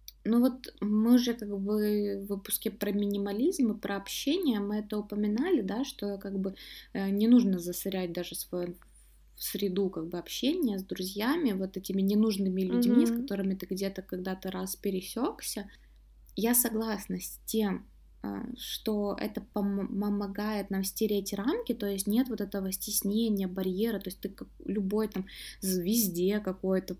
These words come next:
Speaker 1: знаменитости, ты можешь актёру любому написать в Instagram, и, блин, ну, есть вероятность, что он тебе ответит, и, может, возможно, там возобновить контакт, который был давно утрачен, да, на каких-то своих далёких
Speaker 2: Мгм.
Speaker 1: родственников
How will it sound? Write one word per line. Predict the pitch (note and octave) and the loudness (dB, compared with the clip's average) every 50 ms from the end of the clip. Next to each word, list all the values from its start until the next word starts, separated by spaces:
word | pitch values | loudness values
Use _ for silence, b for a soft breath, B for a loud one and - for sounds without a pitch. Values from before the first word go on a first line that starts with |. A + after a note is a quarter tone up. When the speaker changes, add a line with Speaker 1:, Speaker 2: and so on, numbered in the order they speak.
| - - | -10 -8
Speaker 1:
знаменитости, | - F#3 G3+ G3+ G3+ G3 F#3+ F#3+ A3 C4+ C4 A#3 - - G3+ | -2 0 2 2 4 4 6 8 8 8 6 6 0 0 -4
ты | G3 - G3 | -2 -2 -2
можешь | G3 G3 G#3+ A3+ A3+ G3 F#3+ F#3+ - - - | 0 0 0 0 -2 -2 -4 -6 -8 -8 -8
актёру | G3 G3 F#3+ - - - F#3+ G#3 A3 G#3 F#3 F#3 F3+ | -8 -8 -8 -12 -6 -2 0 0 2 2 0 0 0
любому | F3+ F#3+ F#3+ F#3 F3+ G#3 G#3+ G3+ G3 | 0 0 0 2 2 2 2 4 2
написать | F#3+ F3+ F3+ - - - G3 G3 - | 0 0 -2 -4 -6 -6 -6 -6 -4
в | G3 | -4
Instagram, | G3 F#3+ - - F3+ F3 F3+ F3+ F3+ G#3+ C#4 C#4 G#3+ F#3+ | -2 -2 -2 -4 -4 -4 -2 -2 0 2 4 4 4 2
и, | F3+ F3+ | 0 0
блин, | F#3 G3 G3+ F#3+ F3+ F#3 | 0 0 0 0 0 0
ну, | F#3 F3+ F3+ F3 - | -4 -4 -4 -2 0
есть | F#3+ G3 F#3+ G3 - | 0 0 0 0 -2
вероятность, | F#3+ F#3 F#3 G3 G#3+ A3+ G#3 - | -2 0 0 0 0 -2 -2 -2
что | - F#3+ | -2 -4
он | F#3 | -4
тебе | - F#3+ F#3+ | -2 -4 -6
ответит, | - - F3 F3+ G3 B3+ E4+ - - | -6 -6 -8 -2 2 2 2 4 4
и, | A#3 B3 | 4 4
может, | G#3 F#3 F#3+ G3+ A3+ A3 F3+ | 4 4 2 2 0 0 -2
возможно, | F3+ F3+ F#3+ G#3 A3 A3+ | -2 0 0 2 0 0
там | G#3+ - F3 E3+ E3+ | -2 -2 -6 -4 -2
возобновить | G3 F#3 F3+ F#3 F3 F#3+ F#3+ F#3+ F3+ F#3+ G3 G3 - | -4 -2 -2 -2 0 2 2 2 0 -2 -4 -4 -6
контакт, | - F#3 E3+ - E3+ F3 - - - | -6 -6 -6 -4 -8 -8 -8 -10 -12
который | - F#3 - E3+ F3 F3+ F3 | -12 -10 -8 -8 -6 -6 -4
был | E3+ E3+ E3+ E3 | -4 -4 -4 -2
давно | E3+ F3 E3 E3 E3 F3 E3+ | -2 -2 -2 -2 -4 -4 -6
утрачен, | D#3+ - - D#3+ D#3 D#3 D#3 - - D#3 D#3+ | -6 -8 -8 -8 -8 -10 -10 -8 -8 -8 -6
да, | D#3 E3 E3+ | -4 -4 -4
на | E3+ E3+ E3+ | -4 -6 -6
каких-то | - - - - - F3+ - F#3+ | -8 -12 -14 -12 -12 -10 -6 -4
своих | - - F3+ F3+ B3 | -4 -2 0 0 0
далёких | - - F3 - A#3+ A#3+ - - | 2 2 0 0 0 -2 -4 -4
Speaker 2:
Мгм. | B3 - | -6 -6
Speaker 1:
родственников | - E3+ F3 F3 - - - G3+ F3+ F3 E3 - - F3 - | -6 -6 -6 -8 -10 -12 -10 -8 -8 -8 -8 -10 -12 -14 -14